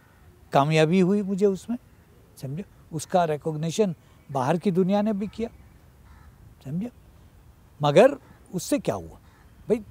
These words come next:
मैंने सरकारी नौकरी ज-, ज्वाइन की, उसके रूल्स जो थे, वो ये थे कि आपको कहीं भी भेजा जा सकता है। तो कभी उन्होंने मुझे सऊदी अरब भेजा, कभी ईरान भेजा,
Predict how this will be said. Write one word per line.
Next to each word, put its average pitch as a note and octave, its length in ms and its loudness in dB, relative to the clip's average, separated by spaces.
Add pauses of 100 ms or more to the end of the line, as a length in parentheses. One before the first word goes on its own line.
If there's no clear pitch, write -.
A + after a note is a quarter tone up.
(440)
मैंने F#3 220 0
सरकारी E3 440 2
नौकरी D#3+ 300 -2
ज-, D3 160 -10 (460)
ज्वाइन D#3 300 2
की, - 300 -12 (720)
उसके F3 260 2
रूल्स E3 340 2
जो E3 140 2
थे, F#3+ 160 -2
वो F#3 140 0
ये F3 180 2
थे G3+ 140 -4
कि A3+ 140 -4
आपको A3+ 280 -2
कहीं A#3+ 220 0
भी C#4 140 -2
भेजा A3 320 4
जा D#3+ 120 -2
सकता - 300 -14
है। - 80 -18 (640)
तो F#3 80 0
कभी F3 260 4
उन्होंने F3+ 360 4
मुझे E3 480 2 (680)
सऊदी A2+ 360 0
अरब F#3+ 200 8
भेजा, A3 440 4 (460)
कभी E3+ 280 0
ईरान E3 300 -2
भेजा, F#3+ 400 2